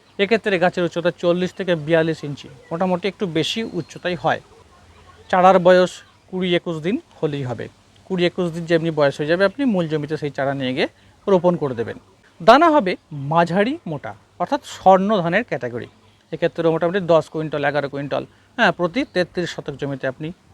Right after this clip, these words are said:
সর্বনিম্ন ফলন অনায়াসে করতে পারবেন। তো ফ্রেন্ডস, যে কটা ভ্যারাইটি বললাম, হ্যাঁ, প্রত্যেকটা ধানের মধ্যে যেগুলো ইমপ্রুভড ভ্যারাইটি বললাম, সেগুলোর রোগ প্রতিরোধ ক্ষমতা অনেক বেশি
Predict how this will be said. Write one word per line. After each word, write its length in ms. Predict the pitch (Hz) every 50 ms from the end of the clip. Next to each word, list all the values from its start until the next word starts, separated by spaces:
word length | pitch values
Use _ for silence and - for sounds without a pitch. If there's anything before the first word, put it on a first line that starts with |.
| _ -
সর্বনিম্ন 520 | - 247 247 262 269 240 226 208 185 180
ফলন 340 | 165 - - - 170 165 160
অনায়াসে 440 | 156 147 147 151 160 175 165 - 185
করতে 220 | - 135 113 -
পারবেন। 300 | 113 104 110 110 104 - - - _ _ _ _ _ _ _ _
তো 60 | - 202
ফ্রেন্ডস, 260 | - 240 277 302 - - _ _ _ _ _ - -
যে 180 | 135 135 214 233
কটা 200 | - 311 302 302
ভ্যারাইটি 320 | 208 208 190 190 175 196 185
বললাম, 400 | 160 151 147 147 151 139 120 113 _ _ _ _ _
হ্যাঁ, 140 | - 233 196
প্রত্যেকটা 480 | - - 202 202 - - - 226 226 240
ধানের 260 | 190 208 208 214 214
মধ্যে 340 | 208 208 196 170 175 127 - _ _ _ _ _ -
যেগুলো 180 | 180 185 196 202
ইমপ্রুভড 480 | 190 202 202 185 - - 226 240 214 202
ভ্যারাইটি 340 | 170 196 185 185 - - 185
বললাম, 240 | 170 170 170 170 165
সেগুলোর 400 | - - 175 165 175 175 175 156
রোগ 140 | 156 151 139 -
প্রতিরোধ 240 | 156 139 143 143
ক্ষমতা 320 | - - 139 131 123 - 214 - -
অনেক 260 | 135 147 156 165 185 185 -
বেশি 280 | 160 139 - - -